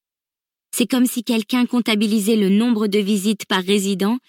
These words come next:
et déclenchait ses appels téléphoniques pour remplir les chambres sans fleurs. Du coup, tout le monde soupçonne tout le monde. On se croirait dans un Agatha Christie sans cadavre.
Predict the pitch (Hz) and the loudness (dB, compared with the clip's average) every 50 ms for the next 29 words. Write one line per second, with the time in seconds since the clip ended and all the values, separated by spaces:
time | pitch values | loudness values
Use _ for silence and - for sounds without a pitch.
0 | - - - _ - 196 190 220 226 - 240 247 247 226 - 262 226 - 214 185 | -20 -20 -18 _ -4 -2 0 0 -2 -2 -2 0 0 0 0 -2 -2 -2 -2 -2
1 | 214 214 - 233 226 202 - 240 208 220 208 - - 208 208 208 226 226 - - | -2 -2 -2 -2 -2 -2 -2 0 0 0 -2 0 0 0 2 2 0 -2 -4 -8
2 | - - 175 165 190 220 202 - 214 208 196 202 180 185 - - 180 180 180 170 | -8 -6 -2 0 0 0 0 0 -2 -2 0 0 -2 -2 -2 -2 -2 -4 -4 -4
3 | 180 175 - 180 170 - - - 180 170 165 - - - _ _ _ _ _ _ | -4 -4 -4 -6 -6 -8 -10 -10 -10 -12 -12 -16 -20 -20 _ _ _ _ _ _
4 | _ _ _ _ _ _ _ _ _ _ _ _ _ _ _ _ _ _ _ _ | _ _ _ _ _ _ _ _ _ _ _ _ _ _ _ _ _ _ _ _
5 | _ _ _ - 175 185 185 - - 208 226 - - _ _ _ - - - _ | _ _ _ -4 -4 -2 -4 -2 -2 -2 -2 -2 -4 _ _ _ -20 -20 -20 _
6 | _ - 277 254 254 254 262 262 262 - 277 240 - - 269 254 247 233 - 247 | _ -2 0 0 2 2 0 0 -2 -2 -4 -4 -4 -2 0 0 0 0 0 -2
7 | 226 214 185 165 170 165 170 165 - _ _ _ _ _ _ - 202 202 - 196 | -2 -2 -2 -2 -4 -6 -8 -10 -14 _ _ _ _ _ _ -4 -4 -2 -2 -4
8 | - - 220 196 185 208 196 185 185 180 180 180 175 175 175 180 180 - 190 180 | -2 -2 0 2 2 2 2 0 0 -2 0 0 0 0 0 -2 -2 -2 -4 -6
9 | - - - 190 - - - - 175 160 - - - 175 175 - 175 165 165 151 | -4 -4 -6 -6 -6 -6 -6 -8 -6 -6 -4 -4 -2 -2 -2 -2 -2 -4 -4 -4
10 | 151 139 - - - | -6 -6 -10 -14 -16